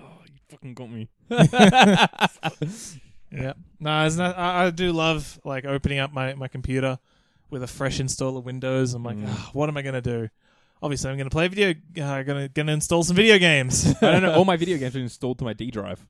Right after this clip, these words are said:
Speaker 3: Ah, how many drives you got?
Speaker 1: Two.
Speaker 3: Oh, okay.
Speaker 1: It's just my boot drive that's fucked.
Speaker 3: Oh, fair enough.
Speaker 1: So it's my eight, eight-year-old S S D,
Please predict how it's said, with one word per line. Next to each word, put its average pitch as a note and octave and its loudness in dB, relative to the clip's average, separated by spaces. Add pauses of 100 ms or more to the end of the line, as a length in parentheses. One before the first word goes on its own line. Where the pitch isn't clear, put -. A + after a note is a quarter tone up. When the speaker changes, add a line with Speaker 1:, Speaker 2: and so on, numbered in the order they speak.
(140)
Speaker 3:
Ah, B2+ -6
how F#3 -6
many G4 -6
drives G4 -6
you A#3 -8
got? C3 -8 (120)
Speaker 1:
Two. - -12 (280)
Speaker 3:
Oh, C#3 -12
okay. B2 -20 (100)
Speaker 1:
It's A#2 -10
just - -12
my A2 -8 (140)
boot G2 -12
drive F#2+ -14
that's D#2+ -20
fucked. - -18 (160)
Speaker 3:
Oh, D#3 0
fair A#2 -8
enough. G2+ -14 (400)
Speaker 1:
So A2+ -10
it's - -12
my A2 -8 (280)
eight, - -12 (420)
eight-year-old E3 -6 (520)
S C3 -8
S D3+ -4
D, E3 -6